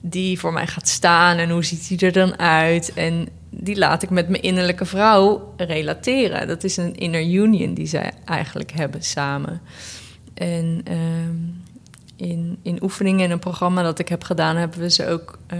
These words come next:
op kussens tegenover elkaar gezegd. Dat je echt je, op de ene keer zit je op je kussen van je innerlijke vrouw en ga je praten. En dan,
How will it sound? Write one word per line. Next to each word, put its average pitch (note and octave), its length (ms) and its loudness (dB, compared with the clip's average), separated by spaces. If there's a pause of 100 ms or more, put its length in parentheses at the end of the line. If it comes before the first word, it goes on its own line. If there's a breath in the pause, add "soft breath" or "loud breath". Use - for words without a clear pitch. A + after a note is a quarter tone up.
(100)
op - 180 -12
kussens F#3+ 380 -2
tegenover E3+ 540 -2
elkaar E3 300 0
gezegd. - 440 -6
Dat E3 140 -6
je - 60 -6
echt - 220 -6
je, D#3+ 180 -2 (320 loud breath)
op E3+ 140 -6
de F3 100 0
ene F#3 240 2
keer F3 420 4
zit F#3 300 0
je E3+ 80 0
op E3 120 -4
je E3 100 -4
kussen F3+ 360 -2
van D#3+ 220 -2
je D#3 140 -2
innerlijke D3+ 680 -4
vrouw E3+ 440 0
en G3 100 -4
ga F3+ 120 -6
je E3+ 120 -2
praten. E3+ 500 -2
En F3+ 60 0
dan, F3 120 -2